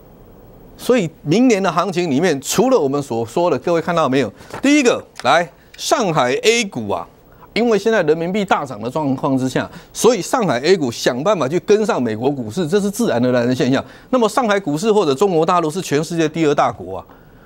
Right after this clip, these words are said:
你有，你有理由说道琼已经涨到天上去了，然后上海 A 股还在这个地方吗？所以我一直跟各位强调，哎，哎，A 股拉回来，你还是要准备做多呢。那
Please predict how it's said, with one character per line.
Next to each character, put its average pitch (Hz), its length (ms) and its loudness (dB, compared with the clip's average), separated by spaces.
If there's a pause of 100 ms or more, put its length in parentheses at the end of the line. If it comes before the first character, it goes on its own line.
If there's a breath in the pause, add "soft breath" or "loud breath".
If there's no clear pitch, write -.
(100 loud breath)
你 226 120 2
有， 262 160 2 (160)
你 208 120 -2
有 294 120 2
理 202 140 -2
由 147 160 2
说 214 140 0
道 220 220 -2
琼 147 200 -2
已 165 40 -2
经 202 80 0
涨 139 180 -4
到 175 100 2
天 175 180 -2
上 165 180 0
去 139 220 -2
了， 90 80 -10 (360 loud breath)
然 131 140 -2
后 170 140 0
上 170 200 -2
海 127 140 2
A 147 100 2
股 117 140 -4
还 117 80 -2
在 131 100 0
这 127 120 -4
个 117 100 -2
地 113 140 0
方 110 180 -2
吗？ 101 180 -8 (680 loud breath)
所 202 180 2
以 - 20 2
我 175 160 2
一 202 40 0
直 170 120 0
跟 185 160 0
各 190 100 2
位 180 120 2
强 139 260 -2
调， 160 180 2
哎， 98 180 -6
哎， 120 180 0 (160)
A 170 160 2
股 113 180 -6
拉 135 160 4
回 127 180 -2
来， 101 180 0
你 104 160 -2
还 117 80 0
是 127 100 -2
要 127 80 2
准 101 140 -6
备 110 100 0
做 110 160 -2
多 101 160 -4
呢。 95 80 -6 (800 loud breath)
那 208 120 2